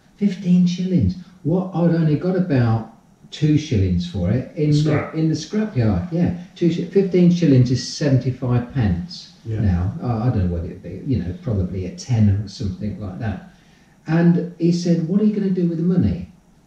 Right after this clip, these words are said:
Speaker 1: 'Cause it's quite, you know, a ten-year-old, quite a
Speaker 2: Yeah.
Speaker 1: lot of money. I said, "I'm, I'm gonna buy a house."
Speaker 2: <laughs>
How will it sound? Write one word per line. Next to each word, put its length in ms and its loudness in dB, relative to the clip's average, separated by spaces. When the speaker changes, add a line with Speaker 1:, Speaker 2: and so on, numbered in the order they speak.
Speaker 1:
'Cause 100 -6
it's 160 -2
quite, 340 -16
you 100 -4
know, 340 -4
a 140 -12
ten-year-old, 640 0
quite 300 -10
a 180 -4
Speaker 2:
Yeah. 280 -2
Speaker 1:
lot 140 -6
of 60 -2
money. 340 -2
I 60 -6
said, 220 0
"I'm, 260 -2
I'm 80 2
gonna 180 -2
buy 200 -2
a 40 6
house." 500 -2
Speaker 2:
<laughs> 100 -12